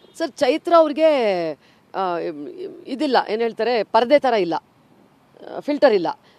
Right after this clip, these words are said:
ನೀಟ್ ಕ್ಲೀನ್ ಪರ್ಸನ್ ಅಂತ ಅನ್ಸುತ್ತೆ. ಆದ್ರೆ ಇತ್ತೀಚೆಗೆ ಅವ್ರು ಸ್ವಲ್ಪ, ಆ, ಹಿಂಜರಿಕೆ ಶುರು ಮಾಡಿದ್ರು. ಅಂದ್ರೆ, "ನನಗೆ ಹೊರಗಡೆ ಒಂದು ಇಮೇಜ್ ಇದೆ, ನಾನಿಲ್ಲಿ ಆಡೋವಂಥ ಆಟ ಅದಕ್ಕೆ ಧಕ್ಕೆ ಬರಬಾರ್ದು"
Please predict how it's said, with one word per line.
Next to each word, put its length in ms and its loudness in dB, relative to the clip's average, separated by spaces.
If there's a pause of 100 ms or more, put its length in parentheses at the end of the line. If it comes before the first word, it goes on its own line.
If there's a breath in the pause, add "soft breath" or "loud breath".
(200 soft breath)
ನೀಟ್ 320 2
ಕ್ಲೀನ್ 340 0
ಪರ್ಸನ್ 280 -4
ಅಂತ 160 -6
ಅನ್ಸುತ್ತೆ. 540 -6 (500 soft breath)
ಆದ್ರೆ 280 2
ಇತ್ತೀಚೆಗೆ 540 -2
ಅವ್ರು 160 4
ಸ್ವಲ್ಪ, 280 -2 (580 soft breath)
ಆ, 100 2
ಹಿಂಜರಿಕೆ 540 2
ಶುರು 200 0
ಮಾಡಿದ್ರು. 380 -4 (600)
ಅಂದ್ರೆ, 500 0
"ನನಗೆ 180 2
ಹೊರಗಡೆ 440 4
ಒಂದು 260 -2
ಇಮೇಜ್ 380 -4
ಇದೆ, 320 -2 (380 soft breath)
ನಾನಿಲ್ಲಿ 440 0
ಆಡೋವಂಥ 460 2
ಆಟ 280 4 (260)
ಅದಕ್ಕೆ 240 -2
ಧಕ್ಕೆ 360 -4
ಬರಬಾರ್ದು" 580 -2